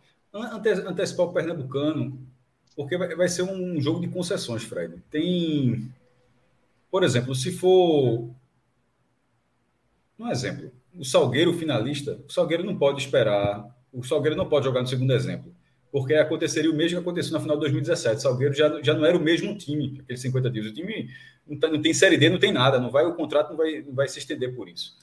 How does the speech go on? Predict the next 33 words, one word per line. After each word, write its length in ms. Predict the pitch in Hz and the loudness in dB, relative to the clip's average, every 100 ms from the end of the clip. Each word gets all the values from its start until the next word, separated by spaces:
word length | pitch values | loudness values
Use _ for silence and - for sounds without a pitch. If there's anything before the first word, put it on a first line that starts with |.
| _ _ _ | _ _ _
É, 200 | - 120 147 | -4 -2 -2
o 40 | |
Sport, 400 | 131 127 170 170 165 | -4 2 0 2 -4
o 160 | 151 | -6
time 240 | - 160 175 | -6 -6 2
tá, 240 | 214 214 | 2 2
o 80 | 127 | -2
time 160 | 131 | 0
tá, 500 | 127 117 110 - - _ | 4 4 4 -2 -8 _
tem 80 | 120 | -6
uma 60 | 127 | -6
estrutura 420 | 127 131 127 113 | -2 -2 2 2
mais 220 | 120 113 | 4 0
sólida, 640 | - 131 139 185 120 - - _ _ _ _ - | 2 4 6 4 0 -2 -8 _ _ _ _ -2
mas 140 | 143 | 0
assim, 220 | 170 147 | 0 0
mas 200 | 117 131 | 0 4
a 60 | 160 | 4
final 360 | - 156 165 247 | 2 0 2 2
não 80 | |
é 40 | 269 | 0
um 160 | 349 | -2
time 200 | - 349 | -2 -4
só, 240 | 330 139 131 | 0 2 2
são 140 | 143 | 2
dois 200 | 131 - | 2 2
times, 280 | - 151 139 | 0 -2 -2
né? 100 | 120 | -2
Então, 220 | 131 170 | -2 -2
assim, 200 | 170 - | -2 -2
nessa 240 | 156 170 170 | -2 -2 -2
não 140 | 165 | 0
depende, 580 | 185 190 214 196 160 | 2 2 0 0 -4